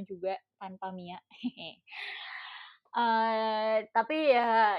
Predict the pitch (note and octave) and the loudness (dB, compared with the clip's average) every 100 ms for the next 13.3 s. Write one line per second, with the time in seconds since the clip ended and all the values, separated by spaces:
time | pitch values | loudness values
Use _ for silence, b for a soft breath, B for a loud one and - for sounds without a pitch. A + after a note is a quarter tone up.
0 | A3 A3+ G#3+ G#3+ A3 G#3+ G#3+ G#3+ G#3 G#3 | 0 2 4 4 0 0 0 -2 -10 -12
1 | F#3+ _ _ G3+ A3+ A3+ B3 A3+ - A3+ | -16 _ _ -10 -4 -4 -4 -6 -2 -2
2 | A#3 A3+ G#3+ A3 A3 A3 G#3 G#3+ A3 A3+ | -4 -2 -2 0 0 0 0 -2 -4 -4
3 | A3 G3+ G3+ A3 A3 G3+ G3+ G3+ G3 G3+ | -6 -6 -6 -8 -6 -6 -2 -2 -2 -6
4 | G3 G#3 G3+ G3+ F3+ F3+ F#3 F#3 G3 G3 | -4 -4 -4 -2 -2 -2 -2 -2 -4 -8
5 | F#3+ F#3 F#3+ F#3+ F#3+ F#3 F#3 F3 F#3+ F#3+ | -6 -4 -2 -4 -6 -8 -8 -6 -6 -4
6 | F#3 F3 F3+ F#3 - A3 A3+ A#3 G3+ F3+ | -6 -8 -12 -16 -4 -4 -2 -6 -6 -8
7 | F#3 - F#3 F#3 F#3 G3+ G#3 G#3 G3+ G#3 | -6 -8 -10 -12 -14 -12 -6 -2 -2 -2
8 | G3 F#3 F#3 F#3 F#3 - - _ _ - | -6 -6 -4 -4 -6 -8 -16 _ _ -16
9 | - - G3 G3+ A#3 A#3+ G#3+ F#3 F#3 _ | -8 -2 -2 -2 -2 0 0 -2 -6 _
10 | F#3+ F3 F#3+ G3+ F#3 F3 F3+ F3 F3 F#3 | -8 -6 -4 -4 -6 -6 -6 -6 -8 -8
11 | A#3 A#3 B B B A#3+ - D4 G#3 G#3 | -4 -6 B B B -8 0 4 6 4
12 | B3 A#3 F3+ F3 F3+ F3 F3 F3+ F3 E3+ | 2 -6 -6 -4 -4 -4 -4 -10 -12 -10
13 | F3+ F3+ F3+ | -4 -2 -4